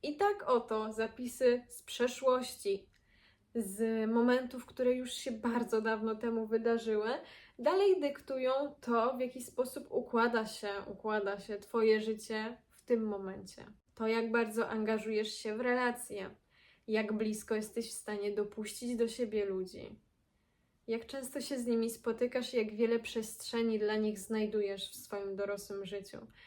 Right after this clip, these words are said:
To wszystko jest podyktowane tak naprawdę przez twoje wewnętrzne dziecko, które najzwyczajniej w świecie, we wnętrzu,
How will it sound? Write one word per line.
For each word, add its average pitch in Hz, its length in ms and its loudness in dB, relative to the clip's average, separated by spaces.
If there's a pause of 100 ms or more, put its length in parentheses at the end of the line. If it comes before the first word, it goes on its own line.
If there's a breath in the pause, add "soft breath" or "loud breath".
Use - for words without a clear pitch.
(220 loud breath)
To 220 100 -2
wszystko 277 340 -2
jest 254 160 -6
podyktowane 220 640 0
tak 220 180 -6
naprawdę 214 480 -4
przez 214 240 -8
twoje 208 280 2
wewnętrzne 214 680 -2
dziecko, 202 500 -6 (320 loud breath)
które 359 260 -2
najzwyczajniej 214 880 0
w 202 60 -14
świecie, 208 600 -6 (400)
we 214 200 -2
wnętrzu, 214 760 -4